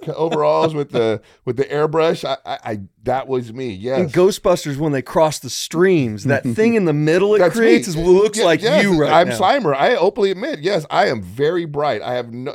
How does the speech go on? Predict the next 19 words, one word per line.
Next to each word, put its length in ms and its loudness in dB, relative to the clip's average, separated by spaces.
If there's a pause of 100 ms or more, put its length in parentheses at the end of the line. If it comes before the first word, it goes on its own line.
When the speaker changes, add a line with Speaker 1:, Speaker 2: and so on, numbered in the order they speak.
(140)
Speaker 1:
you 100 -2
ever 140 -2
seen 160 -6
my 140 -6
car? 340 -2 (260)
My 120 -2
car 240 -2
has 100 -2
a 40 -4
candy 320 -2
coat. 360 -2
Speaker 2:
Oh 140 -8
my 260 -8
Speaker 1:
Yes, 340 0
Speaker 2:
God. 80 -6
Speaker 1:
I 160 -2
am 200 -4
that 240 -6
person. 480 -4